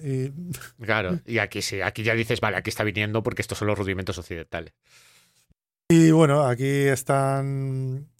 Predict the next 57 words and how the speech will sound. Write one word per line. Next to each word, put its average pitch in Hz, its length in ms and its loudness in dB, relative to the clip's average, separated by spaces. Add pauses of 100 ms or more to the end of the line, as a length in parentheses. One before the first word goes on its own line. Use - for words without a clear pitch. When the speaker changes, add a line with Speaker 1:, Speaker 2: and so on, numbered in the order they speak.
Speaker 1:
vemos 127 320 0
que 135 100 -2
están 123 240 -2
esperando 123 720 -4 (520)
y 135 200 -2
este 135 220 0
se 131 80 -2
empieza 135 180 -4
a - 20 0
mosquear 131 300 -4
porque 135 200 -4
se, 120 280 -4
le 123 120 -2
parece 123 300 -4
que 127 140 -2 (100)
como 120 200 -6
que 127 80 -4
es 135 80 -6
más 135 160 -6
tarde, 139 260 -2
pero 117 180 -4
ve 123 160 0
el, 131 180 -2
mira 135 180 -2
el 123 40 -2
reloj 120 280 -8 (260)
y 131 60 -6
el 104 80 -4
reloj 110 220 -8
se - 120 -18
pone 127 180 -4
a - 20 -2
las 113 140 -6
once 131 300 -6 (580)
y 131 60 0
hay 135 40 4
un 143 60 0
momento 135 300 -2
en 135 80 -2
el 120 80 -4
que 120 280 -2
ve 120 120 -4
a 135 40 0
la 143 60 -2
mujer 135 240 -6
que 123 60 -6
está - 160 -6
muy 123 140 -4
ansiosa, 131 560 -6 (480)
decide 131 340 0
salir 113 400 -4
a 98 60 -8
la 98 100 -12
calle 123 400 -4
y 113 60 -10
como 98 240 -10
ahora 113 360 -4